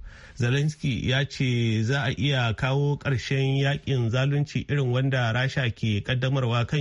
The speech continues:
Ukraine ne, ko ta wajen fatattakar sojojin mamaya a fagen daga, ko kuma ta hanyar diplomasiya, ta yadda za a kubutar da ƙasar da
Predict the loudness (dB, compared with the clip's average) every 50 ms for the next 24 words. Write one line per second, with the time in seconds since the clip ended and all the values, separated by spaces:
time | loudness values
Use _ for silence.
0 | 0 0 0 0 0 0 0 0 0 0 2 2 0 0 -2 -6 -14 -20 -20 -20
1 | -20 -20 -20 -6 -2 -2 0 0 0 0 0 2 2 2 2 0 0 0 0 0
2 | 0 0 0 -2 -2 -2 -4 -2 -4 -2 -2 0 0 2 2 0 0 0 0 -2
3 | 0 2 2 2 2 2 2 2 2 2 2 2 2 2 2 0 0 0 0 0
4 | 0 0 0 -2 -2 0 0 0 2 2 2 2 0 0 0 0 0 0 -2 -4
5 | -8 -16 -20 -20 -20 -20 -6 -2 -2 -2 0 0 0 0 2 2 0 -2 -2 -2
6 | 0 0 2 2 0 0 0 0 0 0 0 0 0 0 0 -2 -2 -2 0 0
7 | 2 2 2 0 -2 -2 -6 -12 -18 -8 -4 -2 0 0 0 0 0 0 0 0
8 | 0 0 0 0 0 0 0 -2 -4 -4 -4 -4 -4 -4 -4 -2 -2 -2 0 0
9 | 0 0 0 0 -2 -2 -4 -4 -2 -2 -2 0 0 0 0 0 0 0